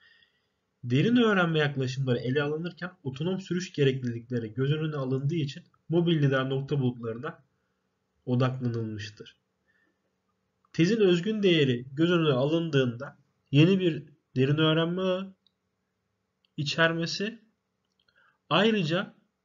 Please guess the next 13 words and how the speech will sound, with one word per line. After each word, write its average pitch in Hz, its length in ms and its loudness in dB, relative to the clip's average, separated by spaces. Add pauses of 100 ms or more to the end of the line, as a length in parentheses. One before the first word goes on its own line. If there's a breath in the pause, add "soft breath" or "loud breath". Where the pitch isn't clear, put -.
(300)
mevcut 143 680 2
derin 151 220 0
öğrenme 135 420 2
ağlarının 123 680 -2 (420)
nokta 143 360 0
bulutu 160 240 -2
semantik 160 380 -4
segmentasyon 147 800 -6
performanslarının 127 760 -2
iyileştirilmesine 135 880 -4
yönelik 139 440 -6 (600)
yaklaşımların 143 680 0
sunulması 135 880 -4